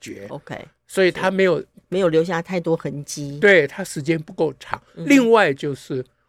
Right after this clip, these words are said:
Speaker 1: 我有被同学欺负。
Speaker 2: 啊，是，好像，
Speaker 1: 哎，
Speaker 2: 嗯。
Speaker 1: 那是因为我转学，啊，
Speaker 2: 嗯哼。
Speaker 1: 转到一个，呃，新的学校，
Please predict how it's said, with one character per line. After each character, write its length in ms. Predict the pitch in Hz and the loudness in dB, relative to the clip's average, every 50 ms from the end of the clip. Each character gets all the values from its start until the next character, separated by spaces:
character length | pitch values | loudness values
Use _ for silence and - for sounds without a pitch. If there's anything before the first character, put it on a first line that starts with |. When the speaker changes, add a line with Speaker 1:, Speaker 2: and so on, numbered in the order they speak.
| _ _ - | _ _ 2
Speaker 1:
我 140 | 170 185 | 4 4
有 80 | 180 147 | 6 4
被 160 | 135 - 165 151 | 4 0 -4 -4
同 260 | - - - 123 135 | -4 -8 -12 -12 -10
学 180 | 131 - 110 110 - | -10 -10 -10 -10 -10
欺 300 | - - - - 117 117 | -12 -12 -12 -10 -12 -14
负。 260 | - - - - - - _ _ _ _ _ | -16 -18 -18 -20 -20 -20 _ _ _ _ _
Speaker 2:
啊， 240 | - 139 135 127 - _ | -14 -14 -14 -14 -16 _
是， 320 | - - 156 143 127 - 156 _ _ _ | -16 -12 -10 -10 -10 -12 -16 _ _ _
好 100 | - 123 | -20 -16
像， 120 | 123 151 160 - _ - | -14 -14 -16 -16 _ -10
Speaker 1:
哎， 160 | - 117 135 | -8 -8 -8
Speaker 2:
嗯。 240 | 151 143 131 135 151 - _ _ _ _ _ _ _ _ - | -8 -12 -14 -16 -18 -20 _ _ _ _ _ _ _ _ -2
Speaker 1:
那 180 | 247 226 - | 0 0 0
是 160 | - - 220 202 | 0 -2 -6 -4
因 220 | 185 185 175 175 | -2 -2 0 0
为 120 | 180 175 | 0 -2
我 220 | 165 139 127 127 135 - | -2 -2 -4 -6 -8 -6
转 260 | - - 165 87 87 87 85 | -4 -2 -2 -2 -2 -8 -16
学， 420 | - - - 104 90 87 107 131 _ _ _ _ _ _ | -16 -14 -12 -12 -12 -12 -14 -16 _ _ _ _ _ _
啊， 60 | - | -14
Speaker 2:
嗯 160 | 170 151 143 | -12 -10 -10
哼。 220 | 151 156 156 156 160 | -10 -10 -12 -10 -6
Speaker 1:
转 200 | - 156 117 110 | -4 -4 -4 -2
到 200 | 135 165 151 143 | 0 0 0 0
一 100 | 135 123 | 0 -4
个， 260 | 120 - 123 113 113 - _ _ _ _ _ _ _ _ | -8 -10 -12 -12 -12 -16 _ _ _ _ _ _ _ _
呃， 100 | - 107 104 104 - - - _ _ _ | -20 -20 -20 -20 -20 -20 -20 _ _ _
新 300 | - - - 175 160 151 | -16 -8 -4 -4 -2 -2
的 120 | 147 123 107 | -2 -4 -6
学 220 | - - - 90 - | -6 -12 -14 -14 -12
校， 240 | - - 120 98 | -10 -10 -12 -12